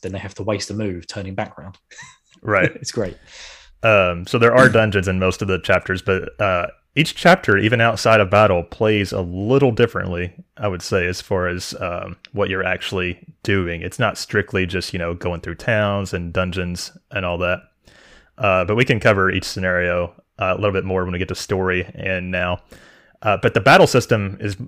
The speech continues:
Speaker 2: more or less the same in each chapter. So, um, battles take place on, like, a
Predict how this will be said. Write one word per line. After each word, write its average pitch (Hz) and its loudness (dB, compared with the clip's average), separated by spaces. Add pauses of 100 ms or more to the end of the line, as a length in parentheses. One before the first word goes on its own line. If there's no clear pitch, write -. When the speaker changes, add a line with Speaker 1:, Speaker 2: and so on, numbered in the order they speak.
Speaker 2:
more 113 2
or 101 4
less 92 2
the 101 -6
same 87 -4 (300)
in 107 -2
each 90 -8
chapter. 95 2 (840)
So, 113 4 (200)
um, 87 -2 (840)
battles 135 6
take 120 2
place 110 0
on, 104 -4
like, 95 -2
a 90 2